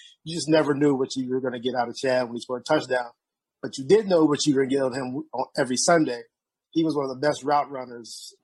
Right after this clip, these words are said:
in the history of the N F L. Darrelle Revis recently just said the same thing, that he never matched up with him in, in his prime,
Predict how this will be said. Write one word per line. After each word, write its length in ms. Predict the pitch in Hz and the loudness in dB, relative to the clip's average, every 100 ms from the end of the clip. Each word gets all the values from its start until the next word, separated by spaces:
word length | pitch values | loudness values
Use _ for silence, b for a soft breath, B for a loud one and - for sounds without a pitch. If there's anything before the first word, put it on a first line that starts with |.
| - | -12
in 80 | 131 | -6
the 60 | |
history 320 | 120 160 143 | -2 0 2
of 60 | 127 | 2
the 80 | 131 | 2
N 100 | 123 | -2
F 160 | - 143 | -2 -2
L. 260 | 131 107 _ _ _ _ - | -2 -2 _ _ _ _ -10
Darrelle 260 | 123 143 135 | -2 0 4
Revis 340 | 156 135 131 | 4 4 0
recently 360 | 143 135 131 127 | -2 -4 -4 -6
just 200 | 127 123 | -4 -2
said 180 | 147 127 | -2 -2
the 60 | |
same 260 | 127 135 131 | -2 -4 -2
thing, 420 | 156 139 120 117 | 0 0 0 -6
that 160 | 117 110 _ _ _ _ _ _ _ _ _ _ - | -8 -8 _ _ _ _ _ _ _ _ _ _ -4
he 220 | 160 165 | 2 4
never 380 | 170 160 151 156 | 4 4 2 0
matched 340 | 170 165 147 165 | 0 0 2 -2
up 160 | 147 | -2
with 140 | 160 156 | -2 -4
him 140 | 151 | -6
in, 120 | 151 - | -8 -10
in 100 | 147 | -8
his 160 | 151 | -8
prime, 520 | - 202 170 135 127 | 0 2 4 2 -2